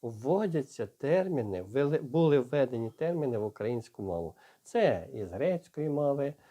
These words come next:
це калька з російської, пере-, взагалі терміну нема, тільки, е,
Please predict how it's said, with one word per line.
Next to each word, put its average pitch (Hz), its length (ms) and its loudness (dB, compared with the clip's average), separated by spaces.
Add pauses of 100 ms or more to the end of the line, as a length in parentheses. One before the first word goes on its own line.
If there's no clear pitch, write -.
(180)
це 208 480 2
калька 175 400 2
з 139 100 -8
російської, 143 840 -2 (320)
пере-, 131 320 -2 (140)
взагалі 135 440 2
терміну 123 500 0
нема, 113 360 0
тільки, 113 480 -6
е, 101 180 0